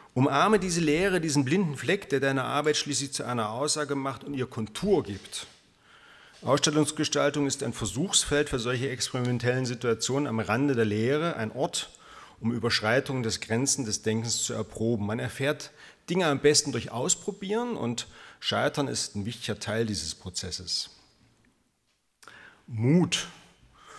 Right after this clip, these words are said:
Es braucht keinen Tanker voll Geld,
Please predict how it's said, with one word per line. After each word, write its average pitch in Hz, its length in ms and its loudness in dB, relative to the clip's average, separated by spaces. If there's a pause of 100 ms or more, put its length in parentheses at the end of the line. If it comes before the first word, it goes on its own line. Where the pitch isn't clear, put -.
(1200)
Es 117 100 0
braucht 165 300 6
keinen 143 240 4
Tanker 139 280 2
voll 117 180 2
Geld, 120 520 2